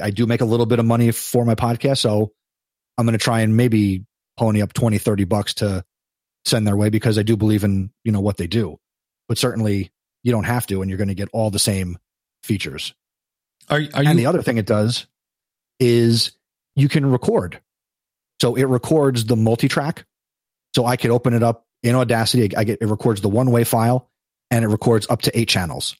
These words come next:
Speaker 1: So everything is separate. Everything is nice. I can E Q and do all those Mike Russell-y type things to my files. <laughs>
Speaker 2: Mike is now a verb. Mike
Speaker 1: Yes.
Speaker 2: Russell-y.
Speaker 1: <laughs> The Dave Jackson and Mike Russell-y audio editing.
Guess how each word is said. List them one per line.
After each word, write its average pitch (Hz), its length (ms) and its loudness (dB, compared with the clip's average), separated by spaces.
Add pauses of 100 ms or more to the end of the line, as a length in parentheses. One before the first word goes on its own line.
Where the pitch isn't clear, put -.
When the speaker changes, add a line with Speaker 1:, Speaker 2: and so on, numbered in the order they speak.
(560)
Speaker 1:
So 107 140 -2
everything 113 380 0
is 95 100 0
separate. 131 340 0 (480)
Everything 104 380 2
is 95 400 0 (500)
nice. 117 260 0
I 107 60 2
can 101 160 -2
E 104 160 2
Q 135 460 4
and 95 240 0 (720)
do 113 120 2
all 110 80 4
those 104 180 2
Mike 110 200 2
Russell-y 117 400 2
type 120 220 0
things 120 340 2
to - 140 -2
my 113 160 2
files. 120 760 0 (120)
<laughs> - 1400 -8
Speaker 2:
Mike 180 280 2
is 180 120 4
now 175 160 6
a 170 60 4
verb. 139 600 2 (520)
Mike 143 200 4
Speaker 1:
Yes. 131 200 2
Speaker 2:
Russell-y. 151 880 0
Speaker 1:
<laughs> - 40 -20 (480)
The 185 140 6
Dave 170 220 6
Jackson 143 400 2
and 135 180 2
Mike 127 240 2
Russell-y 120 480 2
audio 117 320 4
editing. 101 400 0